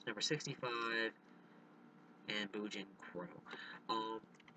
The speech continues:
pretty neat cards. I really, um, really like that. And I mean, and Sinister, uh, what is that?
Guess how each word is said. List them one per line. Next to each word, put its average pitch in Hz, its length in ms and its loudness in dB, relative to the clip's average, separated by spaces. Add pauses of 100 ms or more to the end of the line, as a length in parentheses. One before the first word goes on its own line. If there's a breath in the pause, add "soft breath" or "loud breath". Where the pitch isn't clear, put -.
(440)
pretty 220 180 2
neat 381 200 4
cards. 165 280 8
I 110 60 6
really, 208 400 12
um, 139 320 8 (1900 loud breath)
really 202 200 10
like 196 160 4
that. 92 160 2
And 92 180 2
I 139 80 0
mean, 131 140 0 (1120 loud breath)
and 123 100 4
Sinister, 180 540 10
uh, 117 320 8 (1900 loud breath)
what 113 160 2
is 95 200 4
that? 78 260 2